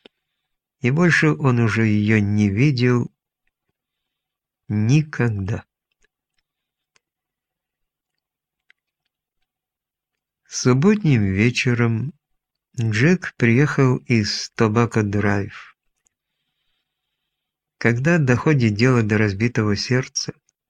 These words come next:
нет лучше места забыться и залечить раны, чем полутёмный зал клуба, где гремит живая музыка, где бармен всегда рад налить клиенту ещё один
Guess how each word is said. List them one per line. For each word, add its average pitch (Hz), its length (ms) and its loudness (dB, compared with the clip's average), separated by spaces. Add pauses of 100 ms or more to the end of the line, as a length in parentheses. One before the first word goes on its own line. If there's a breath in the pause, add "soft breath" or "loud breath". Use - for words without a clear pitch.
(480)
нет 147 280 0
лучше 156 400 0
места 131 480 0
забыться 113 640 0
и 120 60 2
залечить 110 600 -2
раны, 131 440 -2 (760)
чем 110 260 0
полутёмный 135 600 2
зал 104 340 0
клуба, 139 560 -2 (1700)
где 117 340 2
гремит 120 560 4
живая 107 580 4
музыка, 131 720 2 (1120)
где 110 360 2
бармен 117 600 4
всегда 110 440 2
рад 110 240 2
налить 131 440 4
клиенту 107 540 2
ещё 110 380 0
один 110 400 0